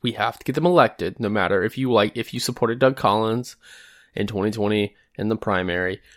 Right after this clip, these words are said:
or if you supported Jack Kingston in two thousand fourteen in the primary, or one time you wanna take a s-, a picture with Senator David Perdue and he had to go, or one time Kelly Loeffler made you mad, you, you, we,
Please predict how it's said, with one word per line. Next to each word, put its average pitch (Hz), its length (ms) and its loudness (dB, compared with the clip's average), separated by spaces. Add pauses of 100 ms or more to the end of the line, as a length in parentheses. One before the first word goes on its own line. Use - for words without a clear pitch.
(200)
or 107 240 2
if 104 120 -2
you 117 60 -2
supported 110 600 0 (520)
Jack 113 260 2
Kingston 117 600 -2 (100)
in - 140 -8
two 110 100 -4
thousand 113 280 0
fourteen 107 580 0 (100)
in 120 140 -6
the 123 80 0
primary, 95 640 -4 (260)
or 110 100 0
one 110 220 2
time 123 240 2
you 117 80 2
wanna 110 120 2
take 117 160 -2
a - 20 -2
s-, - 180 -8
a 113 80 -2
picture 117 320 0
with 113 80 -2
Senator 113 260 -2
David 120 280 0
Perdue 127 240 2
and 107 100 0
he 110 60 0
had 110 80 0
to 123 60 -4
go, 95 340 0 (320)
or 104 100 -2
one 113 200 2
time 127 240 2
Kelly 120 200 4
Loeffler 120 280 2
made 123 200 0
you 131 80 0
mad, 104 300 2 (260)
you, 135 140 2 (160)
you, 120 160 -6
we, 120 220 2